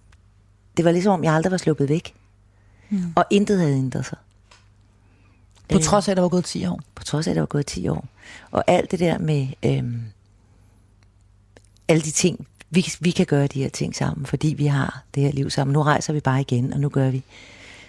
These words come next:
Speaker 1: Der var stadigvæk telefonsamtaler, der skulle tages ude i entréen, og hvor det så... Når jeg så... Nu havde jeg jo fået genoprettet en lille bit smule af den der smadrede intuition. Øhm, så da jeg på et tidspunkt kan gå ind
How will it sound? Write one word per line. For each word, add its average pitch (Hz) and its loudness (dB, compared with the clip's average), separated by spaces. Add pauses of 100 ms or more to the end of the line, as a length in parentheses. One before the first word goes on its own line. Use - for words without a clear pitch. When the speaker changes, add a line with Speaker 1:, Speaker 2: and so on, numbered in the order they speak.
(120)
Speaker 1:
Der 160 4
var 160 4
stadigvæk 165 2 (300)
telefonsamtaler, 156 2
der 151 0
skulle 147 -4
tages - 2 (220)
ude 170 6
i 170 6
entréen, 151 0
og 147 2
hvor 143 4
det 135 -4
så... 156 4 (680)
Når 156 6
jeg 151 6
så... 185 4 (160)
Nu 180 2 (320)
havde 175 6
jeg 185 6
jo 175 4
fået 151 2
genoprettet 151 2
en 147 2
lille 208 4
bit 160 0
smule 143 0
af 143 4
den 131 2
der 135 2
smadrede 139 2
intuition. 139 -2 (760)
Øhm, 131 2 (960)
så 147 4
da 139 4
jeg 135 2
på 139 2
et 127 0
tidspunkt 170 0
kan - -8
gå 147 4
ind 165 2